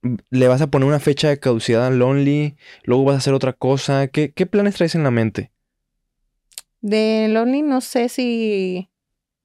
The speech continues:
Speaker 2: en dos, tres meses, o sea, diga, "Ya hasta aquí". No sé. Todavía eso, todavía no lo decido, pero lo que sí tengo muy, muy en mente es que shows, ¿no?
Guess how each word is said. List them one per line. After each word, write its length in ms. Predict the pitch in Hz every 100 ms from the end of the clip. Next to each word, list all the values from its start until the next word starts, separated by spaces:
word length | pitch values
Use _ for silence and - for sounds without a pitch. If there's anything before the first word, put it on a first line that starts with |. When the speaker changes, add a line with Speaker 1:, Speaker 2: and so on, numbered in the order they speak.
| _ _
Speaker 2:
en 260 | 202 208 196
dos, 440 | 190 185 185 - -
tres 280 | 185 190
meses, 400 | 185 175 175 180
o 60 | 185
sea, 200 | 190 185
diga, 560 | - 180 185 190 180 170
"Ya 240 | 175 170
hasta 240 | 170 - 170
aquí". 420 | - 170 180 _ _ _ _ _ _ _ -
No 160 | 190
sé. 400 | 190 185 196 233 _ _ _ _ _ _
Todavía 320 | 202 185 185
eso, 180 | 190 196
todavía 320 | 190 190 190
no 140 | 190 190
lo 80 | 190
decido, 480 | 180 - 202 220 -
pero 540 | 254 247 220 175 - _ _ _ _ _ _ -
lo 160 | 214 208
que 140 | 226
sí 260 | - 214 208
tengo 260 | 214 220
muy, 320 | 226 233 240
muy 300 | 240 240 233
en 200 | 240 240
mente 480 | 240 240 240 240 220
es 160 | 214 -
que 540 | - 220 196 202 190 _ _ _ _ _
shows, 360 | - 220 214 -
¿no? 280 | 196 294